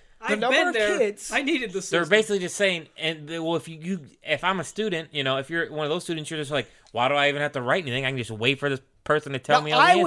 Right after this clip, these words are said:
Speaker 3: answers."
Speaker 1: one of those kids 'cause I wasn't that good at school,
Speaker 2: Mm-hmm.
Speaker 1: okay? I was lazy. I would have figured it out really fast, and I would just be like, "Well, we're gonna get the answers. Who cares?"
Speaker 3: Yeah.
Speaker 1: Okay? My point is, I've seen firsthand, okay, where students are getting passed along.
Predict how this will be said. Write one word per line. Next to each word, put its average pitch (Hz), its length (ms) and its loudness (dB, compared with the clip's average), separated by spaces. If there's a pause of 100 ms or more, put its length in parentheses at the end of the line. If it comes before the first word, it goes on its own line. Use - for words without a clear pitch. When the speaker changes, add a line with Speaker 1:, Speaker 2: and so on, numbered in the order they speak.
Speaker 3:
answers." - 60 -2
Speaker 1:
one 285 120 4
of 277 40 4
those 285 160 0
kids 330 400 -4
'cause 190 200 -12
I 233 140 -8
wasn't 277 360 -8
that 277 180 -4
good 320 180 -6
at 240 100 -10
school, 190 280 -10
Speaker 2:
Mm-hmm. - 120 -14
Speaker 1:
okay? 196 300 -6
I 214 100 4
was 311 200 -2
lazy. 202 340 0
I 262 100 6
would 370 100 2
have - 80 -6
figured 240 200 -2
it 226 60 -2
out 208 120 -2
really 190 180 0
fast, 311 380 0
and 170 60 -4
I 175 40 -2
would 190 100 -4
just 185 140 -12
be 180 60 -6
like, 175 140 -4
"Well, 147 240 -12
we're 160 120 -10
gonna 175 140 -6
get 202 140 -4
the 185 160 -6
answers. 160 240 -10
Who 160 60 -12
cares?" - 540 -6
Speaker 3:
Yeah. 113 180 -2
Speaker 1:
Okay? 180 240 -6 (400)
My 214 160 2
point 302 320 -6
is, 196 280 -4 (240)
I've 220 120 4
seen 302 260 -4
firsthand, 214 960 -4 (200)
okay, 170 340 -6 (360)
where 196 420 -2
students 202 480 -12
are 180 80 -10
getting 170 240 -12
passed 175 400 -8
along. 151 400 -10